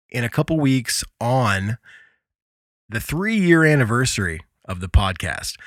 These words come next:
And if you guys are listeners of the podcast for a while, you know that every year on the anniversary, I kinda do, like, a, an A M A, like a Ask Me Anything, an Ask Chris episode.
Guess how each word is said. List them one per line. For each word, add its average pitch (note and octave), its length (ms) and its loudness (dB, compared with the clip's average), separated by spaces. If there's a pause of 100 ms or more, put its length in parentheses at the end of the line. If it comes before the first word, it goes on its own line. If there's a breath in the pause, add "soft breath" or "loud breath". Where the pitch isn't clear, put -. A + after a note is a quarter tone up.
(320 loud breath)
And B2 100 0
if A#2 100 -2
you D3+ 80 2
guys C#3+ 480 2
are B2+ 540 0 (260)
listeners F3+ 600 2
of D#3 80 0
the C#3+ 80 2
podcast B2 640 0
for A#2+ 140 -2
a A2+ 80 0
while, A2 280 0
you A#2 160 0
know A#2+ 240 0
that A2 240 -4
every C3+ 400 -4
year D3 360 2
on B2+ 100 0
the B2 60 -4
anniversary, A2 680 -2 (440 loud breath)
I E2+ 40 -4
kinda A2+ 260 0
do, A2+ 220 -2
like, G#2 280 -2
a, F#2 340 -2
an G#2+ 220 -8
A A#2+ 160 -4
M G#2 160 -2
A, F#2+ 180 -4
like E2+ 160 -8
a - 100 -6
Ask A2 280 -2
Me G#2+ 180 -4
Anything, F2+ 460 -8
an - 60 -10
Ask A2 340 -4
Chris G#2 480 -4
episode. F2+ 640 -6